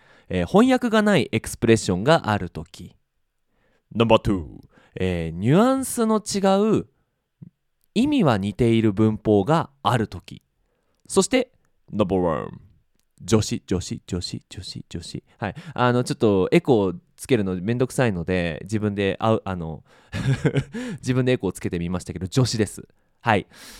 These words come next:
で、まあ、このテーマのそれぞれ、まあ、どういうことをやっているかとかっていうのを気をつける、え？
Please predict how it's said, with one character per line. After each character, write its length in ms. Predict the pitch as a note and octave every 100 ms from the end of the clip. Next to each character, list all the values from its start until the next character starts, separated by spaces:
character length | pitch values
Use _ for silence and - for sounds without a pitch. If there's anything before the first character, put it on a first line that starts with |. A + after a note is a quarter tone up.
| - - - _ _ _ _ -
で、 320 | D3 D#3 B2 -
ま 80 | -
あ、 40 |
こ 120 | F#3
の 100 | A3+
テ 180 | B3 D#4+
ー 40 | E4
マ 120 | E3+
の 640 | B2 A2 G#2 G2 F#2+ -
そ 140 | - G3+
れ 80 |
ぞ 140 | G3+ D#3
れ、 60 |
ま 100 | A2+
あ、 40 | A#2
ど 100 | C3+
う 20 |
い 40 |
う 20 | D3
こ 100 | D#3
と 120 | D#3+
を 40 |
や 120 | A#2 F#2
っ 20 |
て 160 | -
い 100 | G#2+
る 100 | A2
か 300 | G#2 G2+ F2
と 140 | - -
か 80 | F2+
っ 100 | -
て 140 | F#2+
い 100 | A2
う 100 | A#2+
の 280 | F#2+ B2 C3+
を 60 |
気 200 | - F#3
を 140 | F#3 F3+
つ 160 | -
け 180 | - F3
る、 180 | B2 G#2+
え？ 80 | -